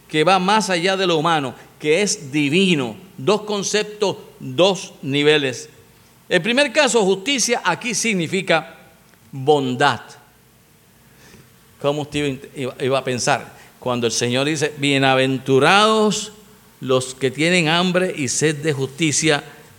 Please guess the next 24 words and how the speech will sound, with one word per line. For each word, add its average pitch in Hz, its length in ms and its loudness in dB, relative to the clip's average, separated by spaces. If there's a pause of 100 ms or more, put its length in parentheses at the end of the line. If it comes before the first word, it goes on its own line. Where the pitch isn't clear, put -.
que 127 80 -2
usted 147 220 -2
pudiera 143 400 0 (160)
pensar 135 480 -4
que 127 220 -4 (300)
cuando 117 240 -2
el 110 40 -4
Señor 127 320 -2
lo 151 120 2
dice, 147 480 -2 (240)
lo 117 100 -2
que 117 140 -6
quiere 139 160 -2
decir 139 240 -4
es, 127 80 -4
"Bienaventurados 127 1500 2 (340)
aquellos 160 760 0
que 131 120 -8
tienen 160 460 -4
hambre 190 560 -2 (260)
y 123 120 -4
sed 160 360 -4 (440)
de 170 240 0 (200)
bondad". 139 800 0